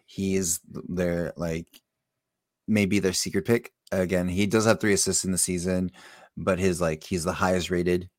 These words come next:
in, if you do for fob, or, uh, Foot Mob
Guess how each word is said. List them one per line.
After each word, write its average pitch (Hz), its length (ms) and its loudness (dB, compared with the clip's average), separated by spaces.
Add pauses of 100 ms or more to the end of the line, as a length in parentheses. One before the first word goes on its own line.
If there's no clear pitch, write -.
(160)
in, 92 320 2
if - 240 -4
you 95 80 -2
do 90 160 -2
for 90 220 -4
fob, 87 540 -2
or, 85 320 0 (640)
uh, 85 300 -2 (400)
Foot - 460 -4
Mob 98 340 6